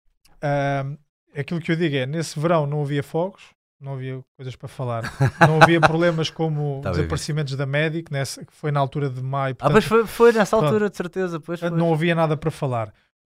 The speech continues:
Speaker 1: O presidente do Comitê Olímpico na altura revelou que estava à espera de cinco medalhas, que seria do Nelson, da Vanessa, do Marco Fortes, creio que do Joaquim Videira da esgrima e da Telma Monteiro.
Speaker 2: Uhum.
Speaker 1: Ora, o Joaquim Videira não conseguiu,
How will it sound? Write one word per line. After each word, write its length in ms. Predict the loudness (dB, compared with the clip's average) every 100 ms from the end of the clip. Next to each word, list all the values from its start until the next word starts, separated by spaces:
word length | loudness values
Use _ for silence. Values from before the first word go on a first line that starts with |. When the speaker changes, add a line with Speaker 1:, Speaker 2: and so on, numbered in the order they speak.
| -16
Speaker 1:
O 60 |
presidente 340 | -6 -2 -2 -2
do 80 | -4
Comitê 260 | -4 -2
Olímpico 420 | -2 -2 -4 -6
na 80 | -4
altura 500 | -2 -2 -2 -2 -2
revelou 360 | -2 -2 -2 -2
que 80 | -4
estava 240 | -6 -2
à 20 | -2
espera 280 | -2 -4
de 80 | -4
cinco 240 | -4 -4 -4
medalhas, 560 | -4 -4 -4 -10 -16 _ _ _ _ _ _ _ _ _ _
que 420 | -10 -6 -4 -6 -6
seria 260 | -8 -6
do 80 | -4
Nelson, 360 | -4 -4 -4 -6
da 80 |
Vanessa, 440 | -4 -4 -4 -4 -6
do 100 | -6
Marco 240 | -6 -6
Fortes, 580 | -6 -4 -4 -4 -12 -14 -16 -16 -8
creio 220 | -2 0 0
que 80 |
do 60 | -2
Joaquim 320 | -2 -2 -2
Videira 360 | -2 0 0 -2
da 80 | -2
esgrima 540 | -2 0 0 -2 -6 -10 _ _ _ -10
e 180 | -4 -2
da 100 | -2
Telma 240 | -2 0
Monteiro. 500 | -2 -2 -2 -2 -4 -10
Speaker 2:
Uhum. 240 | -10 -8 -10 -16 -20 _
Speaker 1:
Ora, 140 | -8
o 40 | -4
Joaquim 220 | -4 -2
Videira 320 | -2 0 -2
não 120 | -4
conseguiu, 500 | -6 -6 -4 -6 -6